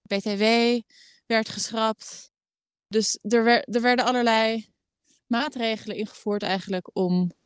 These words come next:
te zorgen dat mensen dit autootje gingen kopen.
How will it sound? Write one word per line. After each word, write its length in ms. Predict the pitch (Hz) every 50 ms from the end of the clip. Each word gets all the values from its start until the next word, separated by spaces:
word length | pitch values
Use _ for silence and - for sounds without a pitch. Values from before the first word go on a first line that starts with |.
| _ - - _
te 120 | - - 202
zorgen 480 | 185 196 226 247 240 - - 202 185
dat 140 | 175 190 190
mensen 600 | - 196 202 214 196 - - 180 170 175 - - _ _
dit 180 | - 202 202 -
autootje 400 | - 196 202 214 208 190 - 175
gingen 220 | - 180 170 165
kopen. 460 | - - 160 160 165 - - 247 254